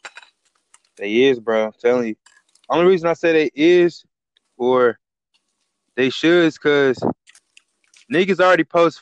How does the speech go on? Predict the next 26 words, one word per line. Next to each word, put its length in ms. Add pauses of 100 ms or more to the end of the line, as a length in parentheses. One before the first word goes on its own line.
funny-ass 480
videos 460
of 60
themselves, 600 (400)
but 80
it's 160
always 400
in 100
context 520
of, 80
like, 220
playing 260
video 300
games. 480 (1800)
So 120
I, 340
I, 40 (560)
I 80
think 180
they 80
gonna, 240
but, 160
and 100
then 180
I 60
see 260